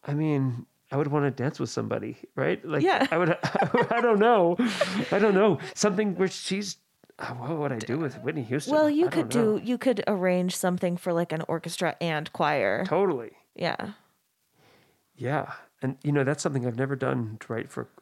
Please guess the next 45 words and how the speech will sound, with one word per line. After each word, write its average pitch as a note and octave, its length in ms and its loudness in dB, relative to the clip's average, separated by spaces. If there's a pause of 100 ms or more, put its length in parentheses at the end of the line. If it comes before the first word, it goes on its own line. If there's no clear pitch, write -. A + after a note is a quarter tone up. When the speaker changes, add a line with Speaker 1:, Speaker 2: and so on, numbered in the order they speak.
(120)
Speaker 1:
a - 40 -16
full A#2+ 380 -6
choir A2+ 460 -6
and A2+ 100 -10
orchestra A#2 360 -10
together. A#2 440 -8
But - 100 -20
someday, C3+ 420 -2
Speaker 2:
Really? C#4 300 -8
Speaker 1:
and A3+ 80 -12
Speaker 2:
Yeah. C4 120 0
Speaker 1:
maybe D#3 200 2
Whitney C#3 260 -2
Houston C3+ 280 -4
would A#2 120 -6
be A2+ 120 -8
our A#2+ 80 -8
soloist. B2+ 540 -10
Speaker 2:
Yeah. B3 220 -6 (640)
Speaker 1:
<laughs> - 280 2 (640)
Wouldn't G3 280 4
that F3+ 100 4
Speaker 2:
A - 20 0
Speaker 1:
be A3+ 120 4
great? C3+ 140 0
Speaker 2:
recording A#3+ 320 2
of B3 100 0
Whitney F#3+ 240 2
Houston F#3+ 400 -2
can G3+ 100 -2
be F#3+ 80 0
your F3+ 140 0
soloist. G#3 640 0
Speaker 1:
That D3 180 2
is G3+ 140 2
a G#3 40 4
medium E3 360 2
these B2 180 2
days, A#2+ 380 -2
you B2+ 60 -4
know? - 160 2
Speaker 2:
Yeah. - 80 2
Speaker 1:
You C3+ 80 0
play C3+ 200 -2
tape. C#3+ 380 -2